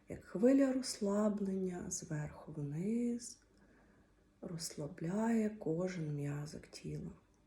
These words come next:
В медитації важливо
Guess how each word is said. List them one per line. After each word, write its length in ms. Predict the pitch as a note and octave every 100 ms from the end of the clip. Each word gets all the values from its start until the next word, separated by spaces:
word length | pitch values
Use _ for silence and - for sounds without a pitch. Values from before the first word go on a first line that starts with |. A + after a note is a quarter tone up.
| _ _ _ _ _ _ _ _ - _ _ _ -
В 60 | F3+
медитації 1000 | D#3+ D3 - - F3 A#3+ - G3 E3+ D#3+ - -
важливо 840 | D#3 G3+ G#3+ G3 F#3+ E3+ E3 D3+